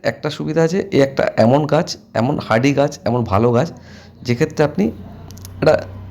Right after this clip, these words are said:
মেন্টাল শান্তি পাওয়া যায়। কারণ একটা ফুল দীর্ঘমেয়াদী হয়, একটা ফুল এত দিন থাকে গাছে, সেটা কিন্তু আমাদের অনেক ইন্সপায়ার করে আরও বেশি অর্কিড করতে। আমরা কখন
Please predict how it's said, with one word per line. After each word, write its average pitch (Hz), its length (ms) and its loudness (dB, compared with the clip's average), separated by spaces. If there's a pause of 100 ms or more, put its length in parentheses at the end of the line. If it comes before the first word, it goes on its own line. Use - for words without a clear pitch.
(500)
মেন্টাল 147 320 4 (320)
শান্তি 143 380 2
পাওয়া 101 180 4
যায়। 92 120 2
কারণ 143 240 2 (380)
একটা - 260 0
ফুল 180 440 0
দীর্ঘমেয়াদী 127 640 4
হয়, 87 240 -4
একটা - 240 -4
ফুল 156 280 -4
এত - 260 0
দিন 156 280 0
থাকে - 560 0 (440)
গাছে, 123 400 2
সেটা 139 300 -2
কিন্তু 143 240 -2
আমাদের 135 300 0 (120)
অনেক 131 220 2 (800)
ইন্সপায়ার 127 420 2
করে 127 320 2
আরও 110 220 4
বেশি 120 200 -2
অর্কিড 95 220 -2
করতে। - 260 -12 (400)
আমরা 156 220 4
কখন 175 460 2